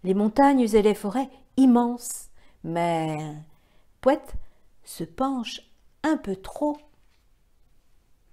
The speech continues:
Il tombe du traîneau.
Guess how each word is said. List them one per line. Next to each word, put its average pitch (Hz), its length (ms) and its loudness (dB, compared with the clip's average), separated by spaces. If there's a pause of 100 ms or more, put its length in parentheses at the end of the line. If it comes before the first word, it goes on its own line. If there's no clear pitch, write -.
(1600)
Il 320 280 6
tombe 320 300 4
du 262 180 0
traîneau. 240 520 2